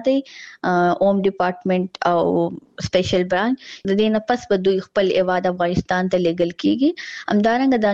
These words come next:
نور افغانان چې کوم دي، د هغوی په کیسونو باندې هم موږ لګیا یو، د حل کېدلو کوشش شي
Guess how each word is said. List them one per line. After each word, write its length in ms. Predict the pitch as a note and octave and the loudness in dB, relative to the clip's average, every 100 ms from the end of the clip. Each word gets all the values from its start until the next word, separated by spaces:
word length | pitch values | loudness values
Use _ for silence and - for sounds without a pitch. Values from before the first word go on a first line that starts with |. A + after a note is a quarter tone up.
| G#3+ | 2
نور 180 | B3 A#3 | 2 0
افغانان 420 | G3 G3 G3 G#3 | 0 0 0 0
چې 60 | G3+ - | -2 -2
کوم 120 | G3+ | 0
دي، 80 | G3+ | 2
د 100 | F#3 | 2
هغوی 160 | F3+ G3 G3+ | 2 0 0
په 120 | F#3+ | -2
کیسونو 400 | F#3+ F#3 G#3 G3+ F#3 | 0 0 0 2 2
باندې 180 | F#3 G3 | 2 2
هم 80 | A3 G3 | 2 2
موږ 120 | F#3+ F#3 | 2 2
لګیا 240 | F3 F#3+ F#3 | 2 2 2
یو، 360 | G#3 A#3+ - F#3 | 2 -2 -4 -2
د 100 | F#3+ | 0
حل 120 | F#3 F#3 | 0 0
کېدلو 360 | F#3+ F#3 F#3+ F#3 | 0 2 0 0
کوشش 240 | F#3 F3+ F#3+ | -2 -2 -2
شي 120 | - | -2